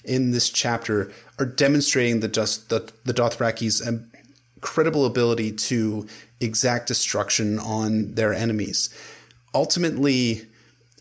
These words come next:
I think that the Dothraki will be necessary for Dany's conquest of Westeros, but, you know, as we saw in Game of Thrones Season seven, when the Dothraki fight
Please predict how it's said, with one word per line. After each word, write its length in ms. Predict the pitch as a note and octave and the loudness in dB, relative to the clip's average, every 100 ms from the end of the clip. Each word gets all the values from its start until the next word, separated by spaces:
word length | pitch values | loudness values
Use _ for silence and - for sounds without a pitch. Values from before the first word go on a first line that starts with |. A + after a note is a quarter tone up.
| - | -2
I 80 | A#2+ | -2
think 280 | - B2 - | 0 -2 0
that 260 | A#2 A2 | 0 0
the 60 | - | 0
Dothraki 460 | A#2 - B2 - A2+ | 0 2 0 0 0
will 100 | A2 | 2
be 140 | A2 | 2
necessary 720 | A2 A2+ A#2+ - - A#2+ A2 | 2 4 2 4 4 4 2
for 180 | G#2+ A2 | 0 -4
Dany's 480 | G2 A2 A2 G#2+ - | -2 0 0 2 0
conquest 520 | - B2+ A#2+ A#2 - | 0 -4 -2 0 -2
of 80 | G#2+ | -2
Westeros, 540 | A2 - G#2+ G#2 - | -2 0 -2 0 0
but, 300 | - A#2+ - - - - - - | 2 2 0 -12 -20 -20 -20 -4
you 120 | C3 | 0
know, 120 | C#3 | 2
as 200 | C3+ B2+ | 2 2
we 120 | C#3 | 2
saw 460 | C3 - A2+ C#3+ D#3+ | 2 2 2 0 0
in 120 | D3 | 0
Game 200 | C#3 D3 | 2 2
of 80 | C#3+ | 2
Thrones 260 | D3 D3 - | 2 2 2
Season 320 | D3 C#3+ B2 | 2 0 2
seven, 460 | - D3 D3 A2 G#2+ - - | 2 2 2 0 -2 -8 -6
when 120 | G#2+ | -2
the 60 | |
Dothraki 580 | A#2 A#2+ C#3+ C#3 D#3 C3+ | -2 0 0 0 -2 -4
fight 380 | - - C#3 C#3+ | -4 0 0 0